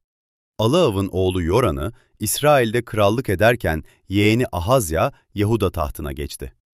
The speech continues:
Ahazya, annesi Atalya'nın etkisi altında bir yıl boyunca hüküm sürdü.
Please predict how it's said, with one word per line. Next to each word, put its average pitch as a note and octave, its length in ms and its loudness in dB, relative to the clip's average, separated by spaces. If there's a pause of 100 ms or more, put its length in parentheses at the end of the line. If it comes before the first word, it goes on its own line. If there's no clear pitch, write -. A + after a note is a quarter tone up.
(400)
Ahazya, G#2+ 560 2 (260)
annesi B2+ 440 0
Atalya'nın A#2 640 0
etkisi G2 360 -4
altında E2+ 560 0 (240)
bir D#3 200 0
yıl G#2 220 0
boyunca F#2+ 360 0
hüküm A2 320 -4
sürdü. C2+ 380 -8